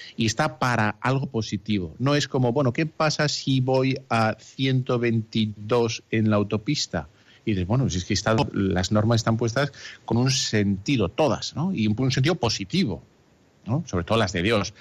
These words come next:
Las de los hombres podríamos sospechar, ¿no? Y dice, bueno, y esto, en fin, lo ha hecho porque los políticos tal, lo que sea. Bueno, digo que podríamos,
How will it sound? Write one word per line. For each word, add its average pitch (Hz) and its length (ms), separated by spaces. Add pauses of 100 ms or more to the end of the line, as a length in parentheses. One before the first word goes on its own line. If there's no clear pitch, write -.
(180)
Las 110 160
de 117 140
los 107 220
hombres 151 240
podríamos 98 460
sospechar, - 580
¿no? 113 240
Y 90 80
dice, 92 120
bueno, 98 200
y 95 120
esto, 160 600
en 143 100
fin, 131 220
lo 113 60
ha 123 60
hecho 143 180
porque 135 160
los 107 160
políticos 131 440
tal, 90 240
lo - 100
que - 60
sea. - 140 (540)
Bueno, 82 200
digo 104 220
que 110 80
podríamos, 85 600